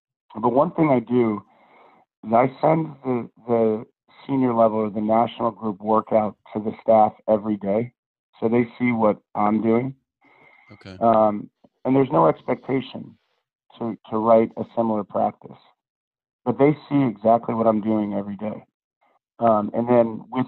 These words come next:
Speaker 1: that workout, there's usually, you know, I usually, you know, I'll give them updates or whatever else. But in the fall, we'll have two staff meetings a month. And once December hits, we're just so spread out. The staff meeting becomes,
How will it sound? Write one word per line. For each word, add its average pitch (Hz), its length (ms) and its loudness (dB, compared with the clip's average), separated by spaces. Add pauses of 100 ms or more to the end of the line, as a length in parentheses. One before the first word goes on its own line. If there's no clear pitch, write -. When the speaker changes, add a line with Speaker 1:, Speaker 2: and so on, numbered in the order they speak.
Speaker 1:
that 113 180 6
workout, 110 560 2
there's 104 220 -10
usually, 107 560 -18
you 101 120 -18
know, 101 60 -12
I 101 120 -8
usually, 101 560 -20 (600)
you 110 160 -16
know, 101 80 -10
I'll 101 140 -6
give 107 140 -20
them 95 120 -12
updates 104 520 -6
or 101 80 -8
whatever 101 320 -8
else. 101 180 -4 (100)
But - 140 -12 (160)
in 131 100 0
the 123 160 0
fall, 151 300 2
we'll 120 180 -2
have 120 200 4 (360)
two 139 120 -20 (100)
staff 113 320 2
meetings 107 300 -6
a - 20 -4
month. 101 300 -4 (320)
And 113 100 -2
once 131 240 2
December 117 420 0
hits, 104 320 -4
we're 107 160 -16
just 107 240 -12
so 117 140 2 (100)
spread 107 220 -14
out. 98 260 -6 (480)
The 120 160 -12
staff 131 300 4
meeting 120 260 -6
becomes, 107 540 -8